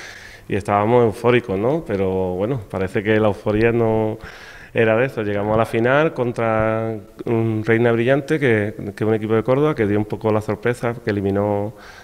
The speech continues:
a Marbella en semifinales, que era otro de los equipos fuertes favoritos. Y entonces nos enfrentamos a ellos y, y ganamos, ¿no? O sea, estábamos en los últimos minutos, tenemos un jugador que le gusta jugar,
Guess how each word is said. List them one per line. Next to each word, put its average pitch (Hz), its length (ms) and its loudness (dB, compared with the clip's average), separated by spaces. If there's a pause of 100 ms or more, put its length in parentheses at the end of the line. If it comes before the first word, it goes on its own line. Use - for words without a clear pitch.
a 101 120 -4
Marbella 120 600 4
en 113 220 2
semifinales, 131 720 0 (140)
que 107 100 -2
era 98 160 4
otro 107 260 2
de 104 60 2
los 104 320 -2
equipos 101 380 -4
fuertes 104 360 -2
favoritos. 127 460 0 (640)
Y 101 100 2
entonces 98 340 0
nos 107 140 6
enfrentamos 92 560 -4
a 107 100 0
ellos 135 200 2
y, - 720 -4
y - 20 -8
ganamos, 87 440 0
¿no? 107 140 -2
O 113 180 0
sea, 85 260 -4
estábamos 95 600 -4 (440)
en 95 80 -6
los 92 120 -4
últimos 101 280 -4
minutos, 113 440 -2
tenemos 104 260 0
un 101 80 0
jugador 107 380 0
que 104 80 -2
le 98 80 -2
gusta 101 320 -6
jugar, 104 440 -2